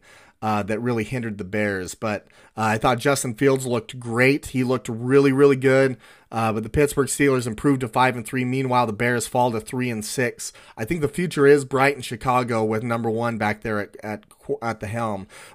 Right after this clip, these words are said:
But Najee Harris was the first Pittsburgh rookie running back with one or more touchdowns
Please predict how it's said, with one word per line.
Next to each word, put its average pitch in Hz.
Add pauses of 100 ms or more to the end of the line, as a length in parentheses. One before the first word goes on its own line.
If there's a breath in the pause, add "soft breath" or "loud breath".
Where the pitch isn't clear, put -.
But 123
Najee 185
Harris 147
was 120
the 120
first 165
Pittsburgh 170
rookie 160
running 135
back 120
with 117
one 147
or 139
more 139
touchdowns 117